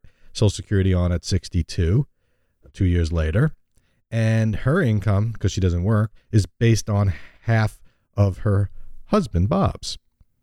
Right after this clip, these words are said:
But hers is further reduced 'cause she's taking it early. 'Cause taking,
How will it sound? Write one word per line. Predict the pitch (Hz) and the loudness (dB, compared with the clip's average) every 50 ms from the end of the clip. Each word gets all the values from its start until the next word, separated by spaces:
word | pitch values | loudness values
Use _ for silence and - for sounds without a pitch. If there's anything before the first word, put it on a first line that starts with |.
| _ _ - _ - - | _ _ -20 _ -12 -6
But | - 151 170 120 92 82 _ _ _ _ _ _ _ _ _ _ _ _ _ _ _ _ _ _ | -2 0 0 0 0 -2 _ _ _ _ _ _ _ _ _ _ _ _ _ _ _ _ _ _
hers | - 110 110 107 95 | -2 0 0 2 2
is | 90 82 | 0 -4
further | - - - 107 123 127 104 | -4 -4 0 2 2 2 2
reduced | 82 78 71 76 80 80 80 - - | 2 0 0 0 0 -2 -2 -2 -2
'cause | - - | -2 0
she's | - - 80 | 2 2 2
taking | - - - 76 76 - 85 80 | 0 0 0 0 0 -2 -4 -4
it | 78 78 | -4 -2
early. | 92 101 101 98 - - - _ _ _ _ _ - - | 0 0 0 0 -2 -6 -16 _ _ _ _ _ -16 -6
'Cause | - 90 80 - | -2 -2 -2 0
taking, | - - 156 196 233 - - 98 | 2 2 2 2 0 -2 -4 -8